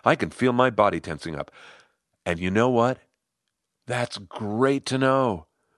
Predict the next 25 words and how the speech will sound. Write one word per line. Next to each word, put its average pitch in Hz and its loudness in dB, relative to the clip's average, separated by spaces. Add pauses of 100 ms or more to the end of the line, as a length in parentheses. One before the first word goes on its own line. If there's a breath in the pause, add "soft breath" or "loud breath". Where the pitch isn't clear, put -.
(160)
because 117 -2
now 135 2 (220)
I've 143 -2
got 165 2
choice. 160 0 (1000)
Making 147 2
that 123 2
choice 104 0
is 87 -4
self-management, 80 -4 (160)
right? 78 -6 (300 soft breath)
Which 78 -12
is 76 -12
next 85 -6
month's 73 -10
episode. 85 -2 (320 soft breath)
And 85 -12 (1400)
can 80 -10
I 80 -4
give 87 -4
you 85 2
a 85 -2
quick 82 -6
spoiler 76 -6
alert? 101 -6